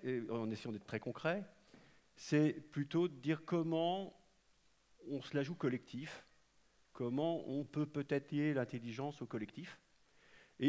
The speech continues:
immédiatement, on s'est dit, ben, intelligence collective, c'est un peu synonyme de faire simple. Faire simple pour tout.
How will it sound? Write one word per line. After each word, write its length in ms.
immédiatement, 720
on 60
s'est 120
dit, 100
ben, 180
intelligence 880
collective, 640
c'est 320
un 80
peu 160
synonyme 720
de 140
faire 200
simple. 360
Faire 140
simple 200
pour 180
tout. 240